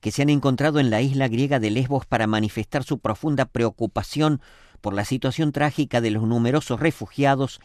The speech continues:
emigrantes y demandantes de asilo que han llegado a Europa huyendo de situaciones de conflicto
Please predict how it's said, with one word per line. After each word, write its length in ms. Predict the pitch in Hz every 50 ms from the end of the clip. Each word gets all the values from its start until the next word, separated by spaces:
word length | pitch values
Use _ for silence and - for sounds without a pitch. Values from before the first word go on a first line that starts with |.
| _
emigrantes 800 | - 107 110 113 123 120 131 143 156 156 156 139 - 143 131 -
y 60 | 120
demandantes 680 | 110 113 113 113 120 120 120 120 143 151 147 - 135 120
de 100 | 104 104
asilo 480 | 98 95 - - 165 156 143 139 127 - - - - - - _ _
que 100 | - 113
han 100 | 107 107
llegado 320 | 104 123 123 127 156 147 160
a 40 | 147
Europa 480 | 127 120 123 147 151 143 - 143 127
huyendo 420 | 120 123 110 127 151 151 151 156 131
de 80 | 120
situaciones 540 | 110 - 110 - 113 107 - 156 147 131 113
de 100 | 160 151
conflicto 640 | - 113 104 101 95 - 139 139 - - 143 127